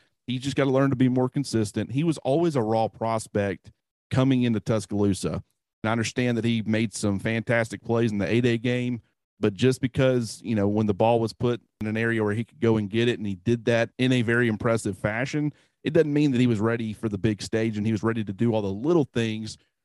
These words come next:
required to compete at a high level. What, what I like about this group is that there's some versatility with it. You know, Ja'Corey Brooks isn't really gonna be too much of a slot guy.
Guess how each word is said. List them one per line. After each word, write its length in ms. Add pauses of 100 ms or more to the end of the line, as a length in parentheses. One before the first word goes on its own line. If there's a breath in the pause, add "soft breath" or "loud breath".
required 600
to 100
compete 320
at 100
a 60
high 220
level. 540 (520)
What, 160
what 100
I 60
like 240
about 200
this 200
group 400
is 140
that 300
there's 240
some 160
versatility 680
with 200
it. 140 (100)
You 140
know, 100
Ja'Corey 400
Brooks 240
isn't 220
really 200
gonna 140
be 200
too 160
much 160
of 80
a 40
slot 380
guy. 320